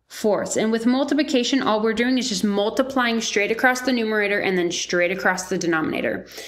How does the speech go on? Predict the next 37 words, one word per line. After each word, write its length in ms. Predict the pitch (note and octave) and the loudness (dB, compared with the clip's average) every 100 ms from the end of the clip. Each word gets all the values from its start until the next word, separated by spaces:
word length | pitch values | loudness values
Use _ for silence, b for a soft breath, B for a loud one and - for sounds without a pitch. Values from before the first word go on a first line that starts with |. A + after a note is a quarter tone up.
| B B | B B
So 460 | - - G#3+ G3+ F#3+ | -4 0 2 0 -2
two 520 | - D4 C#4 C#4 C4+ | -2 2 2 2 0
times 420 | C4+ A3+ G3+ G3 | 0 0 2 0
three 460 | - D4+ E4+ - - - _ _ _ _ _ _ _ - - | 0 0 2 0 -8 -16 _ _ _ _ _ _ _ -14 -6
is 380 | G3+ F#3+ F3+ F3+ | -2 0 0 0
six, 680 | D#4 G4 - - - - _ _ _ B B B B | 0 0 -4 -6 -8 -10 _ _ _ B B B B
and 160 | G#3 G#3+ | -2 2
then 200 | G#3 G#3 | 0 0
three 260 | B3 B3+ | 0 0
times 360 | B3 B3+ G#3+ G#3 | 0 0 0 -2
four 760 | - D4+ C#4 C#4 C#4 C#4 - _ _ - _ | -2 0 2 2 0 -4 -12 _ _ -20 _
is 240 | F#3+ F#3+ F#3 | -4 -4 -4
twelve. 340 | - F3 D#3 | 0 0 2
And 140 | F#3 F#3+ | 0 0
there 180 | G#3 | 0
comes 320 | G#3+ A#3+ G#3 G3+ | 0 0 0 0
my 120 | F#3+ | 0
six 240 | F#3+ A#3+ | 0 -2
twelfths. 260 | - C4+ C4+ | 0 0 0
And 100 | A#3 | 0
again, 440 | A#3+ D4+ D4+ C#4+ B B B - | 2 2 2 -2 B B B -6
if 80 | |
you 120 | G3+ G#3 | -2 2
want 200 | C4 C4+ | 2 0
to 60 | |
simplify, 560 | B3+ B3+ B3+ A#3+ B3 A#3 | 0 0 0 0 2 2
which 300 | G#3 F#3+ F#3+ | 0 0 -2
you 80 | G3 | -2
should 460 | - - C#4+ B3 | -2 0 0 2
be 100 | C4+ | 2
doing, 500 | C4 A#3 A3 G#3+ G3+ | 2 2 0 0 0
you 240 | G3 G3+ G3+ | 0 0 2
are 220 | G3 G3 | 2 0
going 340 | F#3 F#3+ F#3 | 0 2 2
to 80 | F#3 | 0
be 160 | F#3 F#3 | -2 0
getting 520 | F#3 F3 E3+ E3 E3+ | 0 2 2 0 -4